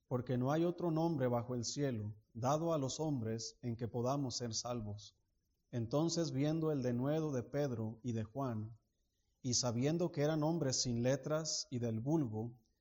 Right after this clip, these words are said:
se maravillaban, y les reconocían que habían estado con Jesús. Y viendo al hombre que había sido sanado, que estaba en pie con ellos, no podían decir nada en contra. Entonces les ordenaron que saliesen del concilio,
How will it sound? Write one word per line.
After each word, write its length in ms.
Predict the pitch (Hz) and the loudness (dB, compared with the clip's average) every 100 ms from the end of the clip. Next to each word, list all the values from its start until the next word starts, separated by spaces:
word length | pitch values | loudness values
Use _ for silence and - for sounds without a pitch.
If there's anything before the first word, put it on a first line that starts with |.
| _ | _
se 180 | - 135 | -2 2
maravillaban, 720 | 135 127 123 117 156 131 107 - - _ _ _ _ _ | 4 4 2 2 0 0 -4 -10 -20 _ _ _ _ _
y 80 | 143 | 2
les 240 | 135 127 | 4 4
reconocían 840 | 123 131 131 127 - 151 170 185 185 | 2 0 2 2 2 4 4 4 0
que 200 | - 135 | -2 0
habían 360 | 127 127 160 175 | 2 2 2 2
estado 420 | 151 156 156 139 | 0 0 0 0
con 160 | 131 | -2
Jesús. 560 | 117 120 - 151 - - _ _ _ _ _ - | -4 -4 -4 -4 -6 -14 _ _ _ _ _ -8
Y 120 | 120 | -4
viendo 400 | 117 156 180 185 | 0 0 2 2
al 120 | 170 | 2
hombre 300 | 165 175 175 | 2 2 -2
que 100 | 165 | -2
había 240 | 127 139 147 | -2 0 -2
sido 280 | 151 147 | -2 -4
sanado, 640 | 135 131 127 139 113 110 113 - _ _ _ - | -4 -4 -2 -2 -2 -6 -8 -16 _ _ _ -6
que 80 | |
estaba 480 | 120 - 135 151 156 - | -4 0 0 2 0 -2
en 180 | 120 | -4
pie 220 | 113 139 151 | -2 -2 -2
con 180 | 160 | -2
ellos, 480 | 143 113 107 113 - _ _ _ - | -2 -2 -4 -6 -12 _ _ _ -4
no 200 | 127 147 | -2 0
podían 460 | 160 139 143 147 | 0 2 2 2
decir 340 | 123 113 139 131 | 0 0 0 -2
nada 340 | 123 135 131 | -2 0 -2
en 120 | 117 | -2
contra. 500 | 107 113 110 107 104 - _ _ _ _ _ - | -4 -4 -4 -6 -10 -12 _ _ _ _ _ -8
Entonces 760 | 120 117 135 165 165 170 - | -4 0 2 2 2 2 2
les 220 | 139 127 135 | 0 0 0
ordenaron 560 | 131 123 123 151 165 | 0 0 2 2 0
que 120 | 160 | 0
saliesen 640 | 131 127 123 151 147 - 131 | -2 0 0 0 0 0 0
del 160 | 120 | -2
concilio, 600 | 120 113 135 156 117 107 | -4 -4 -2 -2 -2 -4